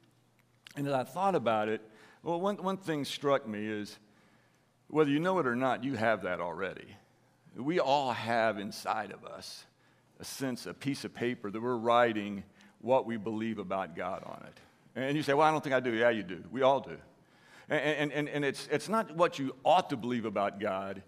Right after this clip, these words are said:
it's what you really believe about God. And not only that, I would say you have at least one other piece of paper inside of you,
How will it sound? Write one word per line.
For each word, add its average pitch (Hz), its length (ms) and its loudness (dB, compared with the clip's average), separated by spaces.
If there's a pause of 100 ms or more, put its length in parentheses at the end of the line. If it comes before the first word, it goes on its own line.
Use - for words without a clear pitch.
(320)
it's - 140 -6
what 160 180 4
you 131 100 -2
really 131 360 0
believe 104 420 -4
about 87 380 -6
God. - 340 -8 (920)
And 156 80 -2
not 214 160 6
only 139 220 4
that, 117 500 2
I 131 100 0
would 131 160 0
say 135 140 0
you 131 100 0
have 127 100 2
at 117 200 0
least 151 320 -4
one 131 220 0
other 135 220 2
piece 110 280 -8
of 90 80 -14
paper 101 340 -4
inside 101 380 -2
of 90 100 -10
you, 101 260 -8